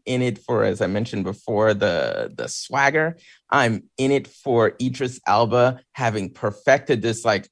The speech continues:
"Oh, I guess this moment's calling for Idris Elba, isn't it?" look that he get on his face. Um, it all worked for me in a way that was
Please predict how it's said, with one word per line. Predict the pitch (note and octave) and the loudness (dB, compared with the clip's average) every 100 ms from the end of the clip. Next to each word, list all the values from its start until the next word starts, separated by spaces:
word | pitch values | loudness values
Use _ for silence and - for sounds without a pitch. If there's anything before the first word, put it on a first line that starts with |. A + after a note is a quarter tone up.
| - | -8
"Oh, | F2 F2 | -4 0
I | F2 | -2
guess | - G2 - | -2 -6 -6
this | F#2 - | -14 -8
moment's | F#2 F#2 F2+ - - - | -4 -4 -4 -10 -18 -10
calling | - F#2+ F#2+ | -2 -2 -2
for | G#2 - F2 - - | -6 -4 -6 -6 -10
Idris | G#2 G2 A2 - A2+ | -8 -6 -8 -6 0
Elba, | G#2+ G#2 C#2 - - | 2 2 -2 -8 -6
isn't | G#2 G#2 D#2 | -6 -6 -10
it?" | G1+ - _ _ - | -10 -16 _ _ -6
look | G#2 F#2 - - | -2 0 0 -2
that | F2+ | -2
he | A#2 - - | -2 -10 -6
get | G#2+ G#2+ | -2 0
on | G#2+ | -2
his | G2+ - - | -4 -8 2
face. | C3+ F#3+ - - _ - _ - | 2 2 -4 -20 _ -20 _ 2
Um, | D3+ C#3 B2+ B2 - - C3+ - _ _ _ - | 4 6 4 0 -8 -4 -2 -2 _ _ _ 0
it | E3+ - - | 0 0 0
all | C3+ C#3+ D#3 D3+ | 6 6 6 2
worked | A#2+ A#2+ B2 A#2+ | 0 0 0 -4
for | - B2+ A2+ | -6 -2 -2
me | A2 - | -2 -2
in | G#2+ | -4
a | F#2+ | -2
way | G2 G2 G2 | -2 -2 -2
that | G#2 - | -2 -2
was | G2+ F2+ F2+ | -4 -6 -8